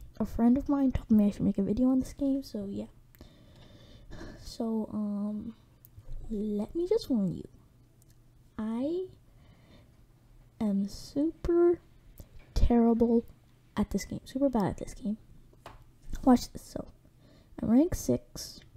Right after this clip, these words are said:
I need seven thousand experience to go to rank seven. In total, I have a twenty-six thousand nine hundred forty-three. Doing pretty good there. But then you go, "Eighty-five kills."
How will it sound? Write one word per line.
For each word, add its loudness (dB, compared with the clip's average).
I -16
need -8
seven -2
thousand 0
experience -2
to -6
go -6
to -12
rank -4
seven. -2
In 4
total, 2
I 0
have -4
a -10
twenty-six 0
thousand -2
nine 0
hundred -2
forty-three. -4
Doing 2
pretty 0
good -2
there. -4
But -2
then 6
you 2
go, 0
"Eighty-five 2
kills." -12